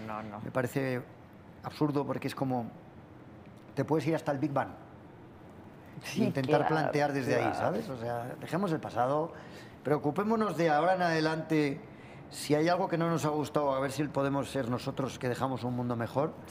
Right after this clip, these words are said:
Speaker 1: Sí,
Speaker 2: Que
Speaker 1: claro.
Speaker 2: esa es nuestra
Speaker 1: Sin
Speaker 2: responsabilidad.
Speaker 1: culpar a los, a los
Speaker 2: Exacto.
Speaker 1: otros, sin culpar a los otros. ¿Y tu madre qué edad tiene, Nacho?
Speaker 2: Ochenta y nueve para noventa.
Speaker 1: ¿Y están sanos y están
Speaker 2: O noventa.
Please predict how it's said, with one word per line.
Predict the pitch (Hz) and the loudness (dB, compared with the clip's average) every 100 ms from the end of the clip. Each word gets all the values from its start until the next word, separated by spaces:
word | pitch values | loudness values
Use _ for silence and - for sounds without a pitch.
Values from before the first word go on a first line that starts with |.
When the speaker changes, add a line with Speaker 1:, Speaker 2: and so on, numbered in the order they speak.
| - | 0
Speaker 1:
Sí, | 143 107 | 0 0
Speaker 2:
Que | - | -4
Speaker 1:
claro. | 107 123 - | -4 -4 0
Speaker 2:
esa | 202 185 170 | 0 2 2
es | 143 | 2
nuestra | 143 120 | -2 -4
Speaker 1:
Sin | 117 117 165 | -4 -2 0
Speaker 2:
responsabilidad. | 147 156 110 | 2 0 2
Speaker 1:
culpar | 147 139 | 2 2
a | 131 | 0
los, | 123 120 - - | -4 -8 -12 -12
a | 120 117 | -10 -8
los | 117 | -8
Speaker 2:
Exacto. | - - 120 110 | -4 -4 -2 -4
Speaker 1:
otros, | - - | -6 -8
sin | 127 117 | -6 -2
culpar | 139 120 - 117 | -2 -2 0 0
a | 80 | 0
los | 80 104 117 | -2 -4 -4
otros. | - - 127 131 | -6 -6 -8 -4
¿Y | 180 | -2
tu | - 180 | 0 0
madre | 190 202 196 | 0 0 -2
qué | - 190 | -2 -2
edad | 180 170 - | -2 -4 -4
tiene, | 165 131 120 80 - | -2 -2 -6 -10 -10
Nacho? | 110 | -4
Speaker 2:
Ochenta | 127 - 135 127 131 | -4 -2 -2 -2 0
y | |
nueve | 135 170 196 214 | 2 2 0 0
para | 160 147 | 0 0
noventa. | 131 127 131 120 98 - | 0 0 -2 -4 -8 -6
Speaker 1:
¿Y | 151 | -6
están | - 160 143 139 | 0 2 2 0
sanos | - 156 139 147 147 143 139 - | -4 0 0 0 0 0 -2 -4
y | 135 | -4
están | 127 - - 123 123 | -4 -6 -4 -4 -2
Speaker 2:
O | 131 139 | 2 2
noventa. | 131 160 254 - 98 | 2 0 0 -2 -6